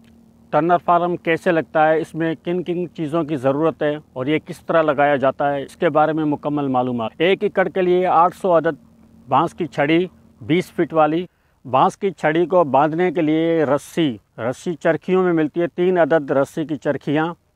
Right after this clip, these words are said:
कपड़े की कतरन का एक कट्टा, प्लास्टिक की एक मन डोरी, बैल चढ़ाने के लिए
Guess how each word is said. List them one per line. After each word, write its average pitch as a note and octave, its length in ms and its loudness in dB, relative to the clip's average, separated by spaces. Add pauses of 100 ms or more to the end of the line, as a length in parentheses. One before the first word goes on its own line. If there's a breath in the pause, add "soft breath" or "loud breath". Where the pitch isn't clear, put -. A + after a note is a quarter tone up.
(280)
कपड़े E3+ 360 2
की F3 140 -6
कतरन F3 420 -2
का D#3+ 160 0
एक D#3 220 -2
कट्टा, C#3+ 380 -4 (300)
प्लास्टिक E3+ 480 -2
की F3+ 320 -8 (200)
एक F3+ 160 -2 (220)
मन D3+ 280 0 (220)
डोरी, C#3+ 360 2 (200)
बैल D#3 300 2
चढ़ाने F3+ 480 2
के F#3 120 -4
लिए F3+ 360 0